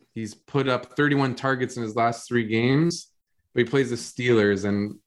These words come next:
that doesn't give, lend itself to too much of a ceiling. Uh, I like Dallas Goedert.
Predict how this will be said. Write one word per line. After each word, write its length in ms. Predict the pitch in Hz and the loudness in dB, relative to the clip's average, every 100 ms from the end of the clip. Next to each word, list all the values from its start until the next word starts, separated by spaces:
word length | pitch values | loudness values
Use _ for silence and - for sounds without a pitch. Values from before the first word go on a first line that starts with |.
| - | -6
that 180 | 110 110 | -4 0
doesn't 320 | 120 113 113 | 0 0 0
give, 320 | 104 110 107 | 2 2 2
lend 240 | 110 110 110 | 0 -2 0
itself 400 | 101 - 107 - | -2 0 -2 -2
to 180 | 107 - | -14 -12
too 200 | - 120 | 0 2
much 240 | 110 107 | 2 0
of 100 | 98 | -2
a 60 | 98 | -2
ceiling. 600 | - 110 110 110 110 110 _ _ _ _ _ - | 0 2 4 2 0 -6 _ _ _ _ _ -6
Uh, 40 | |
I 160 | 107 107 | -4 0
like 320 | 120 139 143 | 2 2 0
Dallas 380 | 147 143 139 139 | 2 2 2 -2
Goedert. 560 | 139 135 135 139 139 | 0 2 2 2 0